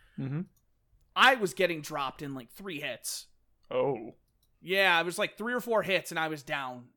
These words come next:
Speaker 2: And my buddy was taking shots. Like, he'd take three or four hits, and they'd break his armor. I'd take three or four hits, and I'm on the ground. So it was, like, it became this thing of, like, if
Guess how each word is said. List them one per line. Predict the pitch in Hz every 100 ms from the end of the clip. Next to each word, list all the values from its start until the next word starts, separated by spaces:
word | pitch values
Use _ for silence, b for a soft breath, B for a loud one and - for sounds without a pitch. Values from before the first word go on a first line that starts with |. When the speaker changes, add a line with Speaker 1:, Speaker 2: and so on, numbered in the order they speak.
| _
Speaker 2:
And | 156 160 156 156 151 147 143 151
my | 156
buddy | 151 220 254
was | 233 -
taking | 208 160
shots. | 151 - 147 135 -
Like, | 156
he'd | 208 226
take | 247 -
three | 254
or | 214
four | 226 190
hits, | - 202 170 -
and | 175
they'd | 160 147
break | 165 151
his | 147
armor. | 175 170 147
I'd | 135 185
take | 208 185
three | 208
or | 165
four | - 156
hits, | 185 175 -
and |
I'm | 160
on | 151
the | 131
ground. | - 165 139 120 - _ _ _ -
So | - 190 185
it | 170
was, | 165 196
like, | 180
it | 202
became | 170 - 214 208 190
this | 190 -
thing | 214 214 196
of, | 165
like, | 180 160 147
if | -